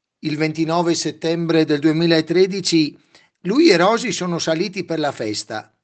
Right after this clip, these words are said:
e mi hanno regalato un volto del crocifisso, segnato dalla sofferenza, però non solo da essa.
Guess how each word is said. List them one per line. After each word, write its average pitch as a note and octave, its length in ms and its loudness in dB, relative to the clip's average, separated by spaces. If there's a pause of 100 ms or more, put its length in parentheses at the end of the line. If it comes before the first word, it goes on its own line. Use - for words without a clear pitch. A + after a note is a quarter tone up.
(680)
e F#3 180 6
mi G3 120 0
hanno A3 180 0
regalato F#3 560 2
un D#3+ 220 -2
volto G3 360 0
del D#3 180 0
crocifisso, A#2+ 920 -10 (320)
segnato A3 560 0
dalla D#3+ 240 2
sofferenza, D#3 840 -2 (280)
però F#3 680 0
non A#3+ 240 -2
solo A#2 340 0
da A2 120 0
essa. - 460 -8